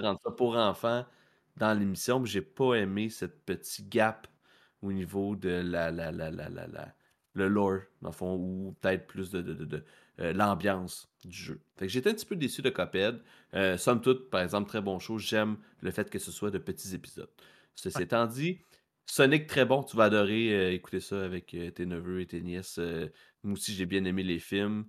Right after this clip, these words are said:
Speaker 1: Euh, j'aime pas mal mieux les films que les jeux, personnellement. Euh, fait que mérite absolument sa place. Et personnellement, Uncharted, je m'en contrefous. Euh, fait que ça, mon vote a pas été là-dessus. Mais, euh, définitivement, Arcane, pour moi, euh,
Speaker 2: Ah, ouais,
Speaker 1: c'est
Speaker 2: ouais.
Speaker 1: pas lui,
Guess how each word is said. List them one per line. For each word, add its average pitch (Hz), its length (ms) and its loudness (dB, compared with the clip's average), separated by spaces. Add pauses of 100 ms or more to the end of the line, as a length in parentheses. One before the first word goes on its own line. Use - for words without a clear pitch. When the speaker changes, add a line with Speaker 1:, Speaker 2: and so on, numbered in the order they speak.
(360)
Speaker 1:
Euh, 90 120 0
j'aime 95 200 0
pas 135 120 6
mal 139 180 6
mieux 143 120 0
les 135 160 2
films 135 200 0
que 135 100 0
les 127 160 4
jeux, 139 320 -6
personnellement. 117 600 -4 (320)
Euh, 92 180 0
fait 87 160 -4
que 90 140 -4
mérite 90 360 -2
absolument 101 420 -4
sa 98 140 -2
place. 135 380 4
Et 160 60 0
personnellement, 131 400 0
Uncharted, 101 540 2
je 92 120 -4
m'en 92 220 -2
contrefous. 104 720 -8 (540)
Euh, 87 760 0
fait 82 160 -8
que - 80 -14
ça, 85 280 0
mon 87 140 -4
vote 92 180 -6
a 85 40 -4
pas 95 100 -4
été 107 160 -4
là-dessus. 101 380 -2
Mais, 135 440 8
euh, 101 60 0
définitivement, 110 600 -2
Arcane, 101 560 0
pour 90 160 -8
moi, 90 240 -2
euh, 92 120 -2 (440)
Speaker 2:
Ah, 135 220 4
ouais, 82 100 2
Speaker 1:
c'est - 220 2
Speaker 2:
ouais. - 60 -6
Speaker 1:
pas 120 100 4
lui, 110 100 4